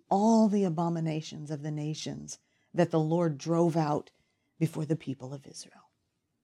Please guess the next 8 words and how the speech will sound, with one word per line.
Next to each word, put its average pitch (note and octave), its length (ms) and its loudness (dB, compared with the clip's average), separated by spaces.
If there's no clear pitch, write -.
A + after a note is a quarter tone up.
Well, F3 140 0
First B3 420 4
and A3 140 4
Second F#3+ 300 0
Kings D#3 380 -6
says D3 520 -4
that E3 200 4
every A#3 720 8